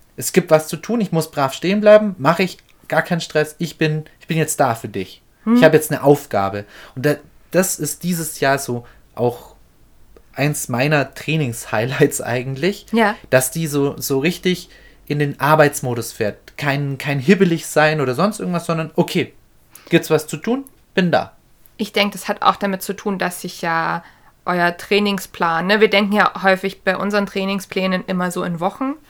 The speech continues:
Speaker 2: Das hat sich irgendwie auch verändert. Also ich glaub, wir waren am Anfang des Jahres mit zwei Reiteinheiten dabei und jetzt so zum Ende des Jahres hin hatten wir drei bis manchmal sogar vier Reiteinheiten, wenn sich's halt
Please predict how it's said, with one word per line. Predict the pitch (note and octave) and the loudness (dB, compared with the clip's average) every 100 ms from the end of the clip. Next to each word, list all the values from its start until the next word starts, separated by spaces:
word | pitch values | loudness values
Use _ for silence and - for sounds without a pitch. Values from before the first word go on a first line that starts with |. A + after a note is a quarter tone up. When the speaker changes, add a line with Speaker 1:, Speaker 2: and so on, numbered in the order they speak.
| - - _ _ - | -20 -20 _ _ -8
Speaker 2:
Das | F#3+ | 0
hat | G3 F#3 | 0 0
sich | - F#3+ - _ _ _ _ | -4 -8 -12 _ _ _ _
irgendwie | - G3 G#3 G3+ | -4 0 0 2
auch | F3 F3+ - - | 2 2 -8 -20
verändert. | - G3 F#3 G3 E3+ | 0 4 4 4 2
Also | E3+ E3+ F3 - - _ | 0 0 -4 -8 -20 _
ich | |
glaub, | - F3+ | -2 0
wir | F#3+ F3+ | 0 2
waren | F3 F3 | 0 0
am | F3+ | 0
Anfang | - A3 C4+ B3+ | 4 4 2 -2
des | A3 - | -4 -2
Jahres | G3+ G3 G3 F#3+ - - - _ | 4 4 4 -2 -8 -18 -20 _
mit | G3+ - | -10 -8
zwei | - G3+ G#3 A#3+ | -2 2 4 4
Reiteinheiten | A3 A#3+ A#3+ B3 B3 B3+ C4 | 2 2 0 0 -2 -2 -2
dabei | C4 B3+ A#3+ C4+ D#4 - - - - - _ | -2 0 2 0 -4 -10 -20 -20 -20 -20 _
und | G3 | -2
jetzt | G3+ G#3 - | 0 0 -2
so | G#3 G3 G3 | 2 4 4
zum | G3 - G3+ | 2 -4 2
Ende | - A3 A#3 | 2 4 0
des | A3 | -2
Jahres | - F#3 G#3+ A3 - | 2 4 4 0 -4
hin | A3+ G#3+ | -2 -2
hatten | G#3+ - G3 F3+ | -4 -4 -6 -2
wir | F#3 F#3 | 0 0
drei | F#3 F#3+ F3+ G3+ A3+ | -2 0 2 4 4
bis | A3+ - | 0 -4
manchmal | G3 F#3+ G3+ F#3+ | -2 -2 -2 -2
sogar | F3+ E3+ | -4 -6
vier | - C#4+ C#4 | -4 -2 0
Reiteinheiten, | B3+ B3 A#3+ A#3 A#3 A#3 A3 | 0 -2 -2 -2 -2 -2 -2
wenn | G3+ | -2
sich's | G3 F#3+ - | -4 -6 -4
halt | F#3 | -4